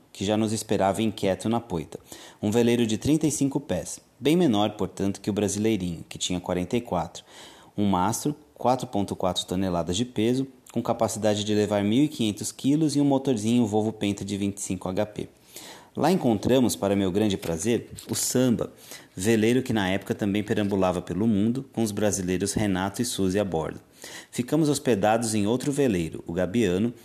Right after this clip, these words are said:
com o Franco e sua família. Eles foram de uma gentileza incrível,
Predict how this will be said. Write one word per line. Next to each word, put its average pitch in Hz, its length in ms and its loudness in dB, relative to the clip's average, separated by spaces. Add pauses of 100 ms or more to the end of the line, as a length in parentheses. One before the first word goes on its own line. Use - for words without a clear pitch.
(120)
com 127 160 0
o - 20 2
Franco 98 360 -2
e - 20 -6
sua 95 140 -4
família. 95 440 -4 (460)
Eles 139 260 2
foram 143 380 2 (100)
de 113 120 -4
uma 117 160 2
gentileza 117 500 2
incrível, 87 500 -2